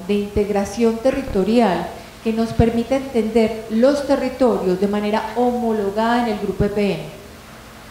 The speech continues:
Que el resultado que arroja el territorio, lo que nos diga, lo que nos muestre, sea diferente, porque los territorios son muy distintos,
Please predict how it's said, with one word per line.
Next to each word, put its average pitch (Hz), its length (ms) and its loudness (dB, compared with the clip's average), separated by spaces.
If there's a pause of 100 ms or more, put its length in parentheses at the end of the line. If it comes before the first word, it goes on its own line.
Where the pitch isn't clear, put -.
(120)
Que 233 80 0
el 220 80 4
resultado 254 760 2
que 285 80 0
arroja 233 260 0
el 269 120 -4
territorio, 226 540 -2
lo 190 140 -2
que 214 200 -8
nos 202 240 -6
diga, 214 560 -2
lo 202 160 -6
que 214 100 -4
nos 196 300 -4
muestre, 233 720 -2 (320)
sea 208 220 2
diferente, 208 480 0
porque 226 180 -6
los 202 140 -4
territorios 190 460 -6
son 226 200 -2
muy 262 160 -2
distintos, 233 640 -2